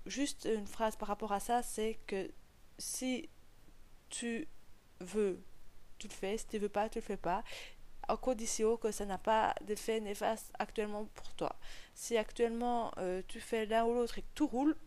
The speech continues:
ben continue. <laughs> Je ferai un article de podcast un peu plus tard sur la question parce que je sais que ça intéresse beaucoup d'entre vous. Mais ce qui importe, c'est que si tu décides de manger, c'est bien que ce repas soit équilibré.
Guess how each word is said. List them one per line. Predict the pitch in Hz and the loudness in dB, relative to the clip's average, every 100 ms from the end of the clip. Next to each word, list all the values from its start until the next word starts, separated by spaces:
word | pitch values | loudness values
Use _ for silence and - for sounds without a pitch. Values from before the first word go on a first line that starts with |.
| - - | -4 2
ben | 233 | 2
continue. | 240 226 190 160 - - - | 2 -2 -4 -8 -2 2 2
<laughs> | 202 - - - - - | 2 -4 -6 -8 -8 -2
Je | 220 | 0
ferai | - | 4
un | 247 | 4
article | 220 - 233 | 4 0 -4
de | |
podcast | 214 208 - 214 220 - | -2 -2 0 2 2 0
un | 202 | -4
peu | 220 | -6
plus | - | -8
tard | - 196 220 - | -2 2 2 -2
sur | - 190 | -8 -6
la | 180 | -4
question | 196 - - - | -6 -6 -6 -6
parce | 165 | -8
que | - | -8
je | 175 | -8
sais | 170 226 | -6 -6
que | - | -6
ça | 180 | -8
intéresse | - 202 185 | -8 -8 -6
beaucoup | 196 214 | -4 -4
d'entre | 190 - | -4 -6
vous. | 160 - - - - - - - - - - | -8 -10 -10 -10 -12 -12 -14 -16 -10 -8 -6
Mais | 220 226 - - - - - - - | -4 -4 -4 -8 -8 -8 -10 -14 -10
ce | - | -6
qui | 214 349 | 0 4
importe, | 294 - 180 208 - - | 4 4 2 0 -4 -10
c'est | - 214 | -6 -4
que | 196 | -2
si | - 359 359 | 4 4 4
tu | 220 | 0
décides | 196 - 220 | -4 -4 -4
de | 185 | -4
manger, | - 175 208 175 185 - - - - - - - - | -2 -2 -2 -4 -6 -8 -12 -12 -14 -16 -16 -18 -8
c'est | - 214 | -2 2
bien | 202 247 262 | 6 6 6
que | 214 | 0
ce | - | 0
repas | 196 214 240 | 0 4 2
soit | - 233 - | 4 2 2
équilibré. | 208 - 202 185 156 | -2 -2 -4 -2 -4